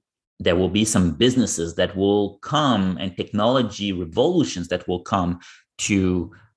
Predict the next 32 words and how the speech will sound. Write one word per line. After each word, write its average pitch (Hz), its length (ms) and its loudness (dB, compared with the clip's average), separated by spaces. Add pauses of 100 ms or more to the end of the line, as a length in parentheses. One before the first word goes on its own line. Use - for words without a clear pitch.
(140)
curve 110 360 4
that, - 340 -10 (120)
right? 90 420 0 (400)
And, 92 560 2 (180)
uh, 82 180 -14 (240)
I 87 160 2
think - 260 -2
if 98 100 0
there's 90 220 2
listener 95 560 2 (500)
out 123 260 4
there, 90 420 2 (260)
I 92 140 0
know 101 140 2
in 95 80 0
the 90 60 0
Middle 104 280 0
East, 98 160 -2
there's 90 120 -6
a 92 60 -2
lot 92 160 -2
of 85 80 -6
research 107 460 -4
being 104 180 -4
done 101 160 0
about 95 300 -2
this. 101 200 -6 (320)
If - 220 -18
you 123 240 4
are 127 200 6
working 110 360 2
for 95 320 -6